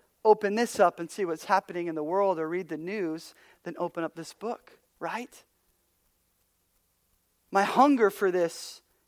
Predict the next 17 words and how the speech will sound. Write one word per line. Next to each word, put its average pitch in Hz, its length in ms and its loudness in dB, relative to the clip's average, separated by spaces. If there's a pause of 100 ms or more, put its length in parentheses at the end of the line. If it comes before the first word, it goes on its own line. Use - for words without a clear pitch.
needs 175 220 -8
to - 140 -16
grow, 185 520 -4 (1080)
but - 160 -20
yet 180 100 -14
I 170 60 -12
still - 240 -12
struggle, 185 600 -6
and 151 100 -12
I 151 120 -10 (720)
often 185 400 -6
don't 170 220 -4
really 180 240 -4
know 165 160 -4
what - 100 -10
hunger 156 380 -8
looks 175 340 -12